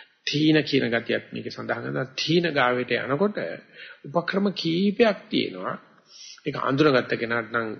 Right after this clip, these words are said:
උපක්‍රම යොදවන්න පුළුවන්. අඳුනගත්තට පස්සේ උපක්‍රම තුනක් විතර තියෙනවා. මොකද තීන ගති තුනක් විතර තියෙනවා. ඒ තීන ගති නැති කිරීමට වීරිය ගති, තාප ගති, තපස් ගති තුනක් විතර තියෙනවා.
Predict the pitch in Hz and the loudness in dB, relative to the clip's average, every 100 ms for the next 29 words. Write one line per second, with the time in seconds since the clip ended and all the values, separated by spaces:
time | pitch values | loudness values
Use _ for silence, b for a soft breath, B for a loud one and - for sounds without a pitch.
0 | - 127 120 - 113 107 117 143 165 185 | -14 -6 -6 -4 -2 2 4 4 4 2
1 | 139 95 117 202 - b b b 151 160 | 0 0 -4 -6 -12 b b b -2 0
2 | 175 175 175 180 190 180 - 220 180 - | 2 2 0 2 2 0 0 2 2 0
3 | - - 190 190 - _ _ _ 180 196 | -8 -6 -4 -4 -6 _ _ _ 4 6
4 | 202 - - 170 - 131 127 104 98 135 | 4 0 0 0 -2 -6 -4 -2 -2 -2
5 | 247 - _ - 165 160 147 - 175 175 | -4 -8 _ -6 -2 -2 -4 -2 2 2
6 | 170 160 156 180 165 135 B B B B | 2 0 -2 0 0 -2 B B B B
7 | - 160 208 - - - 117 104 107 98 | 2 4 6 4 0 0 -2 -2 -2 -2
8 | 117 - - _ _ - 151 147 143 - | -2 -6 -10 _ _ -14 0 2 2 2
9 | 170 160 160 151 139 147 151 160 180 180 | 2 2 0 0 0 0 0 2 2 2
10 | 147 123 139 160 165 160 175 170 202 185 | 0 2 2 4 4 2 0 -2 -4 -4
11 | - 131 139 160 156 151 220 240 - - | -2 0 0 0 -2 -2 -4 -4 -6 -6
12 | 131 156 - - 170 208 185 165 139 - | -2 0 -2 -4 -4 0 2 2 0 -8
13 | - - - 87 - | -10 -10 -12 -16 -18